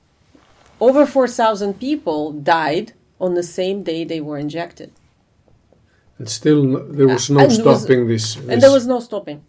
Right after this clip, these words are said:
Speaker 2: No.
Speaker 1: No. And, and they would all deny that. This, this, this is, this is as, as much evidence as you need. And,
Speaker 2: Yes.
Speaker 1: and then, and then people, and then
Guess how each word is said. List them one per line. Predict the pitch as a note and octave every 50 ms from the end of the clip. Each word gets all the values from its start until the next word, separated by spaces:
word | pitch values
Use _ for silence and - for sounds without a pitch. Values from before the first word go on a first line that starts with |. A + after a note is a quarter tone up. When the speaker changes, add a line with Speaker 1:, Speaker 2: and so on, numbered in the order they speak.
| _ _ -
Speaker 2:
No. | B2+ A2+ G#2 A2 A2 - _ -
Speaker 1:
No. | - F#3 F3 D#3 - _ _
And, | - F#3 G3 G3
and | - - A3 B3
they | C4
would | B3+ C4 -
all | - A3 A#3+ A#3+
deny | F#3+ A3+ A3 A3 A3 A3 A3 G#3
that. | D#3+ C3 - D3
This, | F3 G#3+ G#3+ A3
this, | C#4+ C4+ B3+ - - -
this | - A3+ A#3+ A#3 - B3+
is, | A3+ G#3+ - -
this | - G#3+ G#3+ -
is | A3+ G3+ G3+ -
as, | - G3+ G3+ A3 G#3+ F#3+ - - - _ _ - - - _ _ - - _ _ _
as | - F3+ G3+ G#3+ F#3+ - - -
much | F3 F#3 F#3+ F#3 F#3 G3+
evidence | G3 F#3 F#3+ E3+ F3 F3 F3 E3+
as | F3+ E3 E3 F3+
you | F3+ F3 E3
need. | E3 D3+ D3 C#3+ D3 _ _ _ _ _ _ _ _ _ _ _ -
And, | F#3+ G3+ G3+
Speaker 2:
Yes. | A#3 B3
Speaker 1:
and | - A#3 A3 A#3
then, | C4+ C#4+ C4+ -
and | - A#3 B3
then | C#4 C#4+ C4+
people, | C4+ C#4 C#4+ - C#4+ C#4 B3+ - -
and | - A3 A3+
then | A#3 G#3+ E3+